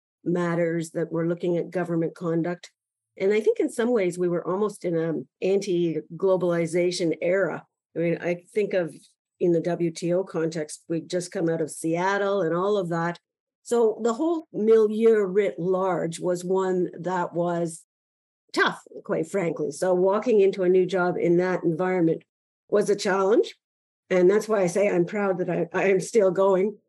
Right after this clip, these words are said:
But in particular, I feel that we took on every challenge in front of us.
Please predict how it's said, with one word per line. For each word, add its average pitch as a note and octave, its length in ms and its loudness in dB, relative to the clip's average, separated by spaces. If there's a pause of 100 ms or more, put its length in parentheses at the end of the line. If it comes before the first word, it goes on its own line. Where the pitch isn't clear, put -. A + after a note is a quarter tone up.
(140)
But G#3+ 140 4
in A3 120 6
particular, A#3 580 0
I F#3 100 2
feel D4 300 0
that F#3 160 2
we A3+ 160 0
took C4 240 -4
on G#3 180 2
every G#3 280 0
challenge G3+ 500 0
in F3+ 180 0
front F3+ 240 0
of F3 100 -2
us. A3+ 260 -4